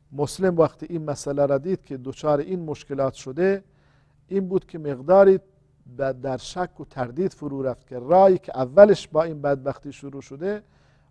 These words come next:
خ-، سرانجامی ندارد. مسلم همانجا که در همون اولین مکانی که رسید، آبی که گیر آورد،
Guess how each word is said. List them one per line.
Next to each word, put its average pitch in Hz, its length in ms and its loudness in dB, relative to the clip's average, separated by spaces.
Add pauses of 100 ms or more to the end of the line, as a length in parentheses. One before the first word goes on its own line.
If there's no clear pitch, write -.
(180)
خ-، - 300 -20
سرانجامی 131 680 -4
ندارد. 120 400 -6 (100)
مسلم 151 400 -4
همانجا 143 480 -4
که - 140 -14
در 127 160 -8
همون 131 340 -14
اولین 127 520 -6
مکانی 156 360 -6
که 127 140 -16
رسید، 139 420 -12
آبی 135 340 -4
که - 140 -20
گیر 123 220 -10
آورد، 170 400 0